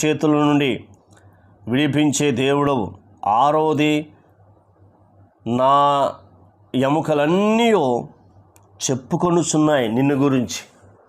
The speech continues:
ఎందుకంటే దేహాన్ని కలిగించింది ఆయన, దేహంలో సమస్తము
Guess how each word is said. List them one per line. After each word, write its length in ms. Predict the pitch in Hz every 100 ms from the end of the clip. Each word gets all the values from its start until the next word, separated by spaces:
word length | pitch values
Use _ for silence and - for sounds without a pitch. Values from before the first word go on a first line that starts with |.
| _ - _ _
ఎందుకంటే 640 | 123 135 147 139 131 117 - - - _ _ - -
దేహాన్ని 440 | 123 139 143 143
కలిగించింది 580 | 135 135 135 127 131 123
ఆయన, 440 | 120 135 143 143 143 _ _ _ _ -
దేహంలో 640 | 113 135 135 143 143 143
సమస్తము 800 | - 135 135 - - 151 151 131